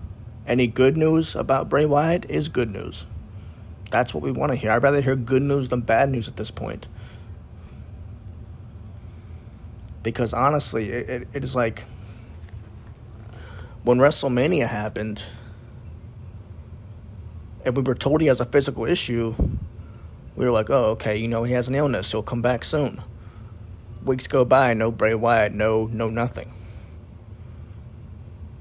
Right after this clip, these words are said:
And now W W E hasn't said nothing about this physical issue,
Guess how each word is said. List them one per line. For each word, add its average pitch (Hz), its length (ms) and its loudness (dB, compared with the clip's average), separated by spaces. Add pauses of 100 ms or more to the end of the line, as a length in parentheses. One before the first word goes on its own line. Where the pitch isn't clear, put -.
(1400)
And 123 180 4
now 123 220 6
W 120 80 0 (240)
W 127 340 4
E - 20 2
hasn't 127 300 4
said - 300 4
nothing 139 200 0
about 113 280 2
this 113 160 -4
physical 113 400 -4
issue, 104 480 -4